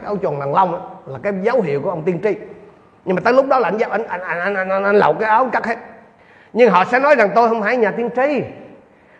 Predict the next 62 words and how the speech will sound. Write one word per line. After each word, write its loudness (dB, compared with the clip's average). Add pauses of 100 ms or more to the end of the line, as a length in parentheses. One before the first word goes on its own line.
mà 0
chỉ 0
là 0
người -2
cày -2
ruộng -4
thôi." -6
Lúc 0
này 0
là -2
khiêm -2
nhường 2
dữ 0
lắm 0
đó. 4 (600)
"Vì, 4
vì 6
tôi 6
đã 0
làm 2
tôi 4
mọi -2
từ -2
nhỏ." 2 (680)
Nếu -2
có -2
ai 4
hỏi: 0 (360)
"Vậy 2
chứ 0
những 6
cái 4
vết 2
thương 6
giữa -2
hai 0
cánh -6
tay -2
của -6
anh 2
là 2
gì?" -2
Anh -4
em -2
nhớ 2
cái 0
câu 0
chuyện -4
mà 0 (280)
bốn 2
trăm -2
tiên -2
tri 2
của -2
Eli 2
với 4
lại 2
Ác -2
Tạp -10
Tê 0
mà -4
xẻ, -2